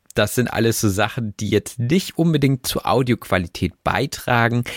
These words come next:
Nichtsdestotrotz denke ich, dass es eine gute Übung für euch ist,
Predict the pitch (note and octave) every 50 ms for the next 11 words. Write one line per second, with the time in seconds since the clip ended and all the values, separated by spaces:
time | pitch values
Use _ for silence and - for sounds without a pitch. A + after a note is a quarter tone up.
0 | - - - - - A2 C#3 F#3+ - - - - C#3+ C#3 - - - - - -
1 | A#2 A#2 - - - G#2+ G#2+ A2+ A2 G#2+ - G2+ F#2 - G#2+ F#2+ - - F#2 F#2+
2 | F#2+ F2+ - A2+ A2 - - - - - D3 D3+ E3 F3 F3+ E3+ D#3+ - - B2+
3 | A#2+ - G#2+ A2+ - - - A#2+ A2+ A2+ - - -